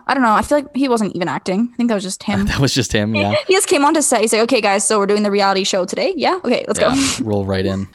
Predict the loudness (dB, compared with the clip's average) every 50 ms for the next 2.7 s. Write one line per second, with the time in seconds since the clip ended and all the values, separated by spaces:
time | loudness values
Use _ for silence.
0 | _ _ -4 0 0 2 2 0 0 -2 -2 -4 -4 -4 -4 -6 -4 -4 -2 -2
1 | -2 -2 -2 -4 -6 -6 -6 -6 -6 -8 -10 -8 -4 -4 -2 -2 -4 -6 -6 -8
2 | -8 -8 -8 -8 -8 -8 -6 -6 -6 -6 -8 -10 -14